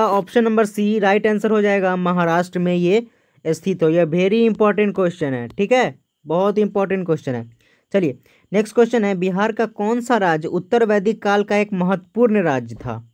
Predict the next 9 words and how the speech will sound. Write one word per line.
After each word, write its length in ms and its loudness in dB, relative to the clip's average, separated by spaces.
तो 60 -6
यहाँ 160 -2
पे 80 -2
देखिए 200 2
बिहार 460 0
का 160 0
राज्य 340 2
पूछा 320 -4
है 240 -2